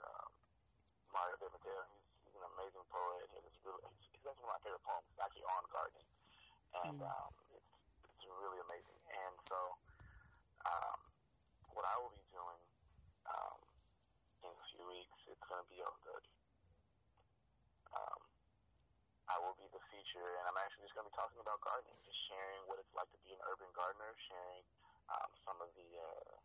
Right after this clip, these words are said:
Speaker 1: things people don't know. A lot of people are curious. Like I said, I bump into people at, at the different poetry events, and they're like, they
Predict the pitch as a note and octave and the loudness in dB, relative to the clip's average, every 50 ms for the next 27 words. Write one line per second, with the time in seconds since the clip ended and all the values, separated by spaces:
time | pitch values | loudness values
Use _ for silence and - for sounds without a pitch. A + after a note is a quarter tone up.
0 | _ _ _ _ - - - - - - - - - - - - - _ - - | _ _ _ _ -20 -20 -20 -20 -20 -20 -20 -20 -20 -20 -20 -20 -20 _ -10 -8
1 | D#3+ D#3 - F#3 D3+ D3+ D3 C#3+ C3 C#3 D3 C#3+ A#2+ G#2+ G2 F#2 F2 F#2 - - | -8 -8 -8 -4 -4 -2 0 0 0 2 4 4 6 6 8 8 8 6 6 4
2 | - - A2+ G#2+ G#2+ - - - A2 A2 A2 A2 A#2 A2 G2+ G2 - G#2 G2+ G2 | 2 -2 -2 -2 -2 -4 -10 -12 -10 -10 -8 -6 -4 -4 -4 -2 0 0 0 2
3 | - G2 G2 - - F#2+ - G2+ - - G2 G2 F#2+ F#2 F#2 - - - - - | 2 0 -2 -2 -8 -16 -20 -20 -10 -4 0 0 2 2 0 -4 -6 -12 -14 -14
4 | - - G2 F#2+ G2+ F#2+ F#2+ G2 G2 G2 - G2 G2 F#2 E2+ F#2 F#2 F#2 F#2+ F#2 | -12 -14 -12 -12 -12 -8 -4 -2 -2 -2 -2 -6 -10 -10 -8 -6 -6 -6 -6 -8
5 | - - F#2+ F#2 F#2 F#2 F#2 F2+ F2+ F#2 F#2 | -8 -4 -2 0 2 2 2 2 0 -4 -10